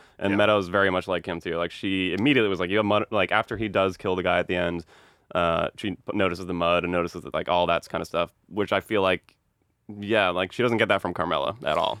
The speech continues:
Speaker 2: No,
Speaker 1: That
Speaker 2: but,
Speaker 1: comes from
Speaker 2: like, but
Speaker 1: Tony.
Speaker 2: Tony also acts like everybody's an idiot, though, when it, when it comes to this stuff. He's like, he's like, "No, nothing."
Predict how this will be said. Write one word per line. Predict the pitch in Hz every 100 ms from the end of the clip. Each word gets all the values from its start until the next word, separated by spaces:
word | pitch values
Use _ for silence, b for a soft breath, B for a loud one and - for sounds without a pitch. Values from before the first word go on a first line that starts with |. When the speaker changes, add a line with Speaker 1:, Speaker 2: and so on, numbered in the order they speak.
| -
Speaker 2:
No, | 143 156 139 135
Speaker 1:
That |
Speaker 2:
but, |
Speaker 1:
comes | 156
from | -
Speaker 2:
like, | 170 160
but | 90
Speaker 1:
Tony. | 73
Speaker 2:
Tony | 156 214 208
also | 135 147 156 135
acts | 113 113 127
like | 104
everybody's | 104 101 98 90 87
an | 87
idiot, | 90 85 76
though, | 92 82
when | 85 104
it, | 110
when | 113
it | 110
comes | 110
to | 107
this | 98
stuff. | - 98 85 B B
He's | 165 160
like, | 165 147
he's | - 147 147
like, | 170
"No, | 233 175 95
nothing." | 151 143 87